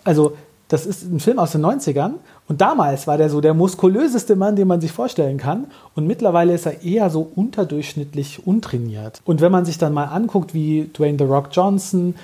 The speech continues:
als Beispiel jetzt zum Beispiel einfach wie unterschiedliche Schauspieler einfach so ein absolut maximal ausgeprägtes, muskulöses Bild propagieren, was schon normal ist. Also wenn man sich, ich weiß nicht, ob du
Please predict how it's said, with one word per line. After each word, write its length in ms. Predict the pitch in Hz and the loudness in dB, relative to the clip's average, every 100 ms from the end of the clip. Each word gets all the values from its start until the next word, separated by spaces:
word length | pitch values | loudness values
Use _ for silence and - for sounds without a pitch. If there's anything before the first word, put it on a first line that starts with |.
| - | -6
als 160 | 147 139 | -6 -2
Beispiel 440 | 135 190 - 165 | -2 -2 -4 -4
jetzt 200 | 165 165 | -4 -4
zum 120 | 160 | -6
Beispiel 260 | 151 147 147 | -6 -6 -6
einfach 260 | 143 143 | -6 -4
wie 240 | 151 147 143 - - - | -2 -4 -4 -12 -12 -2
unterschiedliche 640 | 226 262 - 190 170 160 | 2 2 2 -2 0 0
Schauspieler 640 | 156 - 285 - - 160 156 | 0 -4 -6 -4 -2 0 0
einfach 280 | 151 143 - | -4 -8 -6
so 200 | 139 131 | -4 -4
ein 240 | 131 - - _ - - _ | -4 -8 -16 _ -20 -20 _
absolut 640 | - 180 - - 180 170 170 | -10 -8 -8 -2 0 0 2
maximal 760 | 165 208 214 - 185 175 170 | 2 2 -2 -4 2 4 2
ausgeprägtes, 840 | 160 190 185 165 - 160 160 151 143 | 0 -4 -4 -6 0 0 0 -2 0
muskulöses 560 | 160 165 151 185 160 | -2 0 0 0 0
Bild 340 | - 202 226 - - - _ | -2 -2 -2 -8 -18 -20 _
propagieren, 800 | - 165 143 139 208 170 127 127 - - - | -2 2 2 4 2 4 0 -4 -12 -12 -2
was 200 | 139 - | -2 0
schon 200 | 160 147 | 0 2
normal 420 | 139 131 190 151 | 2 4 6 4
ist. 160 | 123 | 0
Also 180 | 135 135 | -6 -4
wenn 100 | 139 | -2
man 160 | 143 143 | 0 0
sich, 240 | 135 - - | -2 -6 -18
ich 100 | - | -6
weiß 180 | 135 139 | -4 -4
nicht, 120 | 139 | -6
ob 140 | - - | -8 -6
du 300 | 131 131 | -6 -6